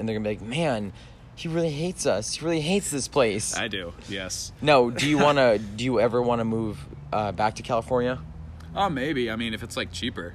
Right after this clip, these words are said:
Speaker 2: 'Cause it's, it's expensive as balls right now.
Speaker 1: <laughs>
Speaker 2: Yeah, it's expensive right now. I, but, <laughs>
Speaker 1: Dude,
Speaker 2: yeah,
Speaker 1: <laughs>
Speaker 2: I'm
Speaker 1: easy,
Speaker 2: thi-,
Speaker 1: family-friendly audience.
Speaker 2: family-friendly, I didn't
Speaker 1: Sorry,
Speaker 2: say
Speaker 1: we've,
Speaker 2: anything.
Speaker 1: we've,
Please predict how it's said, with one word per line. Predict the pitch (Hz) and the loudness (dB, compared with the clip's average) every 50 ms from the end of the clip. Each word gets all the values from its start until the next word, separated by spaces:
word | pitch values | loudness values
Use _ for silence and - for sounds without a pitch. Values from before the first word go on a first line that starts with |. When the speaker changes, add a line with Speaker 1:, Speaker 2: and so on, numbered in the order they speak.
| - - - - - | -14 -18 -18 -16 -10
Speaker 2:
'Cause | - 120 117 110 | -8 -6 -4 -2
it's, | 147 - - - - - - | -4 -4 -4 -6 -8 -8 -10
it's | - - - | -12 -12 -12
expensive | - - - 113 - - | -10 -8 -8 -10 -10 -10
as | - - | -12 -14
balls | - - 90 92 110 120 110 98 | -12 -10 -6 -6 -6 -6 -6 -8
right | 85 78 78 | -10 -12 -12
now. | 85 82 80 80 85 - | -14 -14 -14 -12 -10 -10
Speaker 1:
<laughs> | - - - - - - - - - - - - - | -10 -10 -10 -12 -12 -12 -10 -10 -10 -10 -10 -12 -10
Speaker 2:
Yeah, | 127 127 127 131 135 123 | -6 -4 -2 0 0 -2
it's | 120 127 - 190 | -2 -2 -2 -2
expensive | 175 - - - - 139 165 180 - 202 165 | -2 -2 -2 -2 0 0 0 0 0 -2 -2
right | 131 107 107 101 | -2 -4 -4 -4
now. | 101 113 107 107 494 571 571 571 571 605 622 - - - - - - - - | -4 -4 4 6 6 6 6 4 2 2 2 0 -4 -10 -10 -8 -8 -4 2
I, | - 135 160 170 160 | 6 6 6 6 6
but, | 147 165 151 - - | 4 2 2 2 2
<laughs> | |
Speaker 1:
Dude, | 190 190 170 190 214 220 196 165 143 170 | 4 8 10 12 12 12 12 12 10 8
Speaker 2:
yeah, | 202 180 147 127 | 6 4 4 2
Speaker 1:
<laughs> | - 170 - - 190 131 - 156 - - | 2 2 2 2 2 4 2 2 2 4
Speaker 2:
I'm | 123 151 | 4 6
Speaker 1:
easy, | 170 185 147 131 | 6 6 4 4
Speaker 2:
thi-, | 175 | 6
Speaker 1:
family-friendly | 165 156 160 165 156 - - 156 151 143 135 | 6 6 6 6 4 6 4 4 4 6 6
audience. | 127 127 127 - 143 139 | 4 4 4 4 4 4
Speaker 2:
family-friendly, | 147 - 151 143 - 135 139 151 - 196 170 | 4 4 2 0 0 -2 0 2 2 2 4
I | 135 135 160 175 | 2 2 2 4
didn't | 170 | 6
Speaker 1:
Sorry, | 165 156 143 151 | 8 10 10 10
Speaker 2:
say | |
Speaker 1:
we've, | 170 135 | 10 8
Speaker 2:
anything. | 131 131 131 135 | 6 6 4 4
Speaker 1:
we've, | 151 156 127 104 | 4 2 2 0